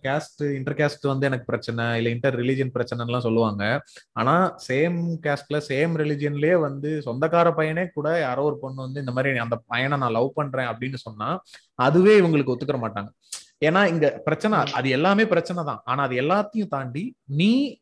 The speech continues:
Speaker 1: நீயா சூஸ் பண்ற அப்படிங்கறதே இவங்களுக்கு ஒரு பெரிய பிரச்சனை. "அதை எப்படி நீ சூஸ் பண்ணலாம்? எனக்கு தெரியாதா?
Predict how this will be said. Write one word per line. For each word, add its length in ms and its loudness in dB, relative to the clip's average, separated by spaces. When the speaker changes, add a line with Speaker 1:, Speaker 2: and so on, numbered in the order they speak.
Speaker 1:
நீயா 500 0
சூஸ் 200 -2
பண்ற 340 4
அப்படிங்கறதே 680 0
இவங்களுக்கு 180 -2
ஒரு 140 -2
பெரிய 180 -4
பிரச்சனை. 340 -18
"அதை 240 4
எப்படி 300 0
நீ 140 4
சூஸ் 260 -2
பண்ணலாம்? 260 -2
எனக்கு 260 -2
தெரியாதா? 480 -2